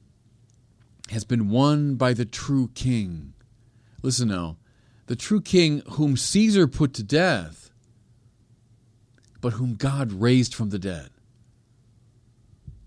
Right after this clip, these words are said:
Pharaoh, the king of Babylon, the Greeks, the, the Roman emperor, you can have all of them. That's what Mark is saying.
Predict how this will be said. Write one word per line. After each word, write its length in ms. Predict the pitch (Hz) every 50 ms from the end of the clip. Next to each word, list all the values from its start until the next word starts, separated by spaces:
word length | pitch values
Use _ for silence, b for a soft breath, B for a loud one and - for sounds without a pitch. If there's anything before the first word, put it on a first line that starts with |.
| - _ -
Pharaoh, 600 | - - 180 185 185 185 180 175 170 165 160 151
the 80 | 143 131
king 180 | - 180 180
of 80 | 170 139
Babylon, 880 | 127 151 156 156 147 147 147 151 147 147 143 143 139 139 135 135 120
the 100 | 120 131
Greeks, 540 | 120 110 147 160 160 156 127 - - - -
the, 240 | - 135 135 135 131
the 220 | 139 139 131 131 135 139
Roman 340 | 147 156 160 156 151 147
emperor, 560 | 151 151 147 - - 147 147 139 135 131 127 b b b b b b b
you 120 | - 185
can 140 | 202 220 196
have 300 | 175 185 190 180 175 160
all 240 | 170 175 190 196 180
of 80 | 151 117
them. 180 | 107 87 80
That's 160 | 87 90 127
what 100 | 143 139
Mark 240 | 139 139 131 127 127
is 120 | 123 104 -
saying. 360 | - 135 131 113 87 71